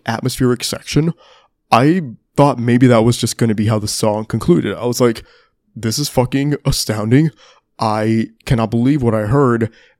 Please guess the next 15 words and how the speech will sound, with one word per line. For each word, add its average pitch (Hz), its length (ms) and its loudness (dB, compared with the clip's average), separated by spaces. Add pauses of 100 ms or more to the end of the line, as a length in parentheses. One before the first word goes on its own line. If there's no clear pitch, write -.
(140)
and 113 160 0
now 127 300 0
I'm 110 120 -2
getting 117 280 0
the 110 60 -4
chance 120 440 -4
to - 140 -8
just, 110 200 -6
like, 110 280 -2 (1000)
like, 123 260 -4 (220)
ease 143 400 -4
my 120 200 0
head 127 360 -4
back 101 380 -8 (140)
and 110 640 -2